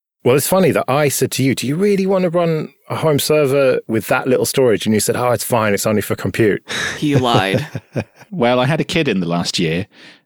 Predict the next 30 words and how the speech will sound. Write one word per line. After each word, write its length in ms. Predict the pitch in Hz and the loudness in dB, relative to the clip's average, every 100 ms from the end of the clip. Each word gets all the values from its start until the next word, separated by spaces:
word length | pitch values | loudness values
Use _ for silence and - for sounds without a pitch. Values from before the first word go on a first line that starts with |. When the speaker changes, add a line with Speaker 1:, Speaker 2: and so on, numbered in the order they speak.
| - | -2
Speaker 3:
which 360 | 98 - - | -2 -2 -6
comes 320 | - 98 90 - | -2 0 0 0
with 200 | 87 95 | -2 0
lots 340 | 92 87 - | 0 0 -2
of 160 | 87 80 | -2 -2
<laughs> 320 | - 123 - | -4 -4 -4
storage 640 | - - 120 143 131 - | -6 -4 -2 -2 -2 -4
requirements. 1040 | - - - 95 - 92 90 - - - | -4 -4 -2 -2 -2 -8 -6 -4 -4 -4
Speaker 1:
<laughs> 0 | |
Speaker 3:
So, 320 | - 92 92 92 - - - - | -4 -2 -2 -4 -8 -12 -10 -2
yeah, 160 | 95 | 0
the 120 | 82 92 | 0 0
two 180 | 123 | 0
fifty-six 600 | 117 120 - - 113 - | 0 -2 -2 -2 -2 -4
gig 200 | - 87 | -2 -4
that 180 | - 80 | -2 -6
I 40 | 85 | -4
originally 420 | 85 80 80 82 | -4 -4 -4 -4
had 240 | 90 82 | -4 -6
for 140 | - 80 | -4 -4
my 180 | 82 | -4
Nextcloud 480 | 82 - - 90 78 | -4 -4 -4 -4 -2
instance 460 | 80 - - 90 - | -4 -6 -8 -6 -6
has 120 | 82 | -6
been 320 | - 80 78 - - _ | -4 -4 -4 -8 -20 _
blown 360 | - 92 85 80 | -4 0 0 -2
past 540 | - 80 78 - - - _ | -4 -6 -6 -10 -10 -14 _
very 400 | - 92 87 80 | -6 -2 -2 -4
quickly. 560 | - 95 87 - 87 - - - - - _ | -4 -4 -4 -2 -4 -4 -16 -20 -20 -20 _
But 220 | 104 95 | -2 -2